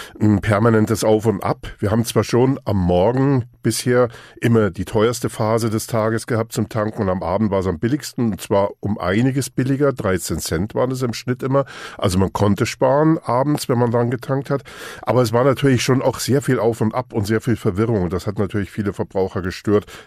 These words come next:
Jetzt haben wir mehr Planbarkeit und dann haben wir eine weitere Maßnahme bekommen, äh, dass das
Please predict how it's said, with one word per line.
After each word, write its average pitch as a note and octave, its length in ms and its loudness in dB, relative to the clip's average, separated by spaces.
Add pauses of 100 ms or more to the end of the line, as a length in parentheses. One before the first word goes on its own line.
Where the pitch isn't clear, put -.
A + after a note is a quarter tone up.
Jetzt - 420 -4
haben G2+ 140 0
wir G2+ 100 2
mehr G2 160 2
Planbarkeit G#2+ 840 0
und G2+ 180 -4
dann F#2+ 100 4
haben G2+ 120 2
wir G2+ 60 4
eine G2 100 2
weitere G2 360 0
Maßnahme G#2 560 2
bekommen, G2+ 560 0
äh, G2 140 -6
dass F#2 160 -4
das - 240 -6